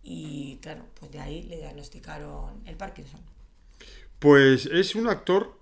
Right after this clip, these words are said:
Speaker 2: que después, como tú bien has dicho, después de hacer la película, la última película que hizo así de protagonista fue Agárrame esos fantasmas,
Speaker 1: Exacto.
Speaker 2: de Peter Jackson.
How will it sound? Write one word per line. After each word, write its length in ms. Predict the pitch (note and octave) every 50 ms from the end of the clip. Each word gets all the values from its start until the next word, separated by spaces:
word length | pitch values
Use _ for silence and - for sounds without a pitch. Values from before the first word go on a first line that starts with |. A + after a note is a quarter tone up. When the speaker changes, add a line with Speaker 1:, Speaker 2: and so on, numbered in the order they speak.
| - - -
Speaker 2:
que 520 | - B2 A#2 A2+ A2 A2 G#2+ G#2 G#2 G2+ G2
después, 380 | G#2 F#2+ - - D#3+ F#3 E3
como 200 | - C#3 A2+ G#2+
tú 100 | G2 A#2+
bien 120 | A#2+ C#3+ C#3
has 120 | B2+ A2+ G#2+
dicho, 200 | C3+ C3 - C3
después 380 | G#2+ G2+ - - A#2 G#2+ G#2+
de 100 | B2 B2 A2+
hacer 220 | G2+ - A2 G2+
la 80 | G2 F#2+
película, 240 | G#2 A2 B2 C#3+ B2
la 40 | A#2+
última 220 | C3 C3 F3 E3 D3
película 340 | C#3 C3+ C3+ C3+ C3+ C3 A2+
que 120 | A#2+ A#2
hizo 320 | B2 B2 - B2 A2 G#2
así 180 | G2 - - B2
de 80 | A2+ G#2
protagonista 720 | F#2 F#2 F2 F#2 F2+ F2+ F#2 G2+ A2 - - A2 F#2 - - - - - - - - -
fue 120 | - B2+
Agárrame 300 | A#2 B2+ B2+ A#2+ A#2+ A#2+
esos 160 | A#2 A#2 A2
fantasmas, 480 | F#2+ G#2 G2 G2 G#2 G2 G2 B2 C3+ D#3
Speaker 1:
Exacto. 140 | - - -
Speaker 2:
de 60 | G#2
Peter 280 | - - G2+ - F#2+ F#2
Jackson. 340 | - A#2 - - E3+ E3